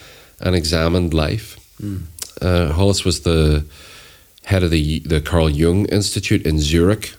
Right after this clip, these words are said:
Speaker 1: where, like, and you can't get more Jung than Zurich. Uh, and it's twenty-one chapters. Each of them are, like, three or four pages long. And he says,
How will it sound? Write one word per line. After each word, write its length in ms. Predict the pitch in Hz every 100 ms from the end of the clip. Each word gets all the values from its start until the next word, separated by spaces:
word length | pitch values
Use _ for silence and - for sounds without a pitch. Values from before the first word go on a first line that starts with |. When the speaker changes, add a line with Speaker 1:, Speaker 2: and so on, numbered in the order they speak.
| -
Speaker 1:
where, 140 | 87
like, 240 | 82 82 -
and 100 | 80
you 60 |
can't 200 | 78 101
get 160 | - 90
more 220 | 87 85
Jung 360 | 82 80 85 90
than 180 | 82 73
Zurich. 480 | 82 85 98 - - - - - - -
Uh, 420 | - 92 85 82 - -
and 160 | 87 87
it's 260 | 85 - - -
twenty-one 400 | 117 131 131 117
chapters. 640 | - 95 90 92 92 87 -
Each 180 | 104 110
of 80 | 113
them 100 | 104
are, 40 |
like, 160 | 90 85
three 280 | - 107
or 60 | 117
four 260 | 113 107 101
pages 440 | 95 90 87 82
long. 260 | 82 85 90
And 140 | 82
he 40 |
says, 300 | 85 98 85